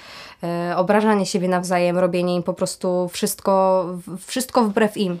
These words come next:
byleby jakby się w jakiś sposób zbuntować, to radziłabym przede wszystkim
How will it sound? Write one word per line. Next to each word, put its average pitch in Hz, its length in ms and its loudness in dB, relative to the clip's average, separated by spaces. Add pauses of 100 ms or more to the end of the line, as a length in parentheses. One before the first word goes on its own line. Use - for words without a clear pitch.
byleby 190 480 4 (420)
jakby 180 240 -2
się - 120 -2
w 180 40 0
jakiś 180 220 -4
sposób 185 360 -6
zbuntować, 190 640 -4 (520)
to 220 120 2
radziłabym 214 520 4
przede 208 240 0
wszystkim 190 720 -4